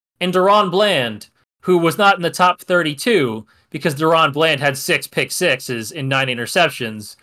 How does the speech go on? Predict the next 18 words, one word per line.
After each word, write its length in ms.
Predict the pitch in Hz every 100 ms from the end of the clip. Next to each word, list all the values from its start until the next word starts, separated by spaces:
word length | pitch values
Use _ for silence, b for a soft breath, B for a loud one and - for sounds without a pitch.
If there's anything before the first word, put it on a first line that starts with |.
| b _ -
which 200 | 135 147
are 120 | 139
flashy, 720 | 202 220 196 - 135 117 - _ _ _ _ _ _ _ -
and 80 | 160
again, 360 | 156 170 139
was 140 | 147 156
not 220 | 170 165
graded 440 | 135 165 165 151
as 180 | 170 147
one 140 | 143 151
of 80 |
the 100 | 151
top 460 | 139 170 170 - -
thirty-two 540 | 180 185 190 - 185
cornerbacks 600 | 180 170 165 156 147 143 156
in 60 |
the 100 | 143
league 540 | 139 143 123 113 110